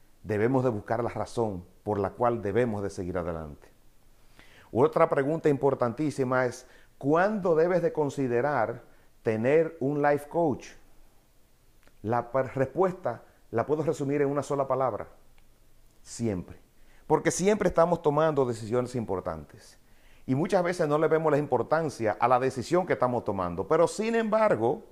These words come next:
sin embargo, cada decisión que tomamos es importante, porque cuando sumas aquellas decisiones que son de pequeñas cosas,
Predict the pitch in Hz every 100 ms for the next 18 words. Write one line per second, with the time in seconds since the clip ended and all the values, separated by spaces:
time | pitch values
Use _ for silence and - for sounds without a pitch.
0 | - - - - - - - - 113 135
1 | 170 175 180 165 101 101 - - - -
2 | - _ _ - 127 135 175 185 185 123
3 | - 139 165 175 170 135 147 151 123 143
4 | 156 143 139 135 147 156 135 104 117 107
5 | 113 123 120 - 202 180 117 - 113 135
6 | 160 175 165 - 165 147 110 113 - 127
7 | 98 - - - - 110 131 - 135 180
8 | 202 208 185 202 196 180 107 104 - -